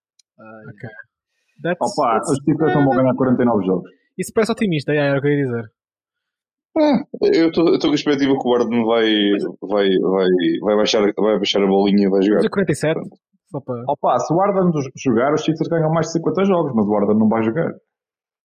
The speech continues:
Speaker 4: É, eu, eu consi-, eu consegui comprar aí umas quarenta e sete, quarenta e oito vitórias. É, quarenta e sete, sim, quarenta e sete. É, é, consigo perceber.
Speaker 1: Muito bem.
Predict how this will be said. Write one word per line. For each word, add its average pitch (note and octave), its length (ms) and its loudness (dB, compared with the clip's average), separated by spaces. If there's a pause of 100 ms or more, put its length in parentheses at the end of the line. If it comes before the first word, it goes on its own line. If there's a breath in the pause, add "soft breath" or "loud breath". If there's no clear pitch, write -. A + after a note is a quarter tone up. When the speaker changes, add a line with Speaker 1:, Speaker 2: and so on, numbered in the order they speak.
(1040)
Speaker 4:
É, G#4 320 2
eu, G4 280 4
eu E4 100 2
consi-, - 340 0
eu D#3+ 80 2
consegui D#3+ 360 0
comprar D3 280 0
aí C#3 100 2
umas C#3+ 180 0
quarenta C#3 220 0
e - 60 -8
sete, C3 200 2
quarenta C3 200 0
e C3 40 4
oito B2+ 120 -2
vitórias. - 560 0
É, - 60 2
quarenta - 300 0
e - 20 -4
sete, F2+ 260 -2
sim, F#2 260 -2
quarenta - 240 -2
e - 40 -10
sete. - 300 -4 (180)
É, D#4+ 540 0
é, - 60 -6 (520)
consigo - 260 -2
perceber. - 300 -8 (600)
Speaker 1:
Muito G3 260 -20
bem. C#3 140 -16